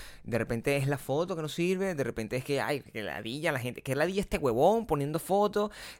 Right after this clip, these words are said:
o de repente simplemente, pues, este, por un segundo, esa, esa vaina que tiene Facebook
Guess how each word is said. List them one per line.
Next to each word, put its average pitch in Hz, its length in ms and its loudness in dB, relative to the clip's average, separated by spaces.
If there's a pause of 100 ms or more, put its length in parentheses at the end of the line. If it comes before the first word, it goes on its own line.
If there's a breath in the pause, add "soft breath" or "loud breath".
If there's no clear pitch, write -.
o 151 220 6
de 147 120 2
repente 143 340 -2
simplemente, 190 460 -2
pues, - 280 -8
este, 107 280 -4
por 123 200 4
un 135 140 0
segundo, 175 760 2
esa, 135 340 -6
esa 156 340 -4
vaina 160 300 0
que 160 120 -4
tiene 139 160 -4
Facebook 151 480 0